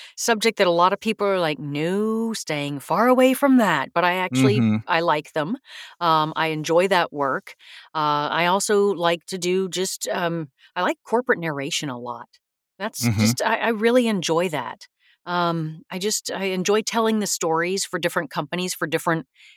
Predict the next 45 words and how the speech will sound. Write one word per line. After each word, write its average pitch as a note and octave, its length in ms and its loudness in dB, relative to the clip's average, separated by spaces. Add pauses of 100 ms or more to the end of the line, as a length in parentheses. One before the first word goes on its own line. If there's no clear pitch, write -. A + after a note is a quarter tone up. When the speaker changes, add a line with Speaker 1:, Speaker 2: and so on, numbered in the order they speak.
(220)
Speaker 1:
needs. D#3+ 580 -6 (340)
You F#3 80 -10
know, D#3+ 100 -4 (240)
Speaker 2:
Mm-hmm. E3+ 260 2
Speaker 1:
sometimes E3 80 -4
it's - 220 -4
an D#3+ 180 -2
internal F#3+ 540 2
facing F#3+ 440 2
thing. G3 280 0
Sometimes G3 460 -2
it's G3+ 120 -4
an G3 120 -6
external G3+ 540 0
thing G#3 200 -2
that G3 100 -4
they F#3 120 0
wanna, G3 340 0
you F#3+ 80 -4
know, E3+ 180 2 (880)
eh, D#3+ 140 -6 (220)
eh, D3 60 -18 (200)
you D#3 80 -8
know, C3+ 100 0
explore F#3 480 -2
some F#3+ 280 -2
kind F#3+ 160 0
of F3+ 100 -4
thing F#3+ 220 -2
for G3 120 -4
their F3+ 220 2
clients F#3+ 540 -2
or D#3+ 180 2
their D#3 140 0
customers D#3+ 560 0
and D#3+ 100 -4
say, F#3 160 0
"Hey, G#3 180 2
look, G#3 320 2
here's G3 220 0
what G3 120 0
we're F#3+ 100 0
doing F#3 300 0
now." E3 480 2
And C3+ 200 -4